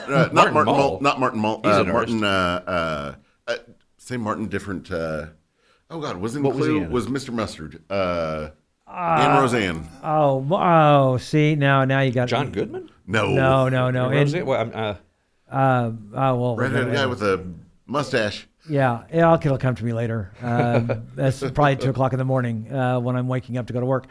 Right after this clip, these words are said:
Speaker 3: So, uh,
Speaker 2: <laughs> Anyway, back to
Speaker 3: Black,
Speaker 2: why
Speaker 3: Blackjack
Speaker 2: we're here.
Speaker 3: Demon. So with Blackjack Demon, yeah. First off, we're gonna have a four-issue run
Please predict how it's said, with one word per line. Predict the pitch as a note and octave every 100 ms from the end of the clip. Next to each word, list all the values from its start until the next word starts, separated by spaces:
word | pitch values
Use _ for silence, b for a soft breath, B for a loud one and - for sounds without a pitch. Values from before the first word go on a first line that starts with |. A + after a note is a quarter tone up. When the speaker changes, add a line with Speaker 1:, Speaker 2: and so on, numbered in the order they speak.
| B B B B
Speaker 3:
So, | - A#3 G3 C#3+ -
uh, | F3+ E3+ F3 E3+
Speaker 2:
<laughs> | D3
Anyway, | A3 E3+ B2+
back | A2 E3 E3+ F#3+
to |
Speaker 3:
Black, | D#3+ D3+
Speaker 2:
why | C#3+
Speaker 3:
Blackjack | D3 B2 F3
Speaker 2:
we're |
here. | D#3+ A#2
Speaker 3:
Demon. | - B C#3 -
So | - G3+
with | D#3 F3 D#3+
Blackjack | G3 G#3 A3
Demon, | G#3 D#3
yeah. | D3+ D#3 E3
First | - - A3+ A3+
off, | F#3+ D#3+
we're | F#3 D#3
gonna | E3
have | E3
a | D#3+
four-issue | - F3+ F#3 A3 A3 G3 F3 G#3+
run | G#3+ C#3+ A2 G#2 C#3+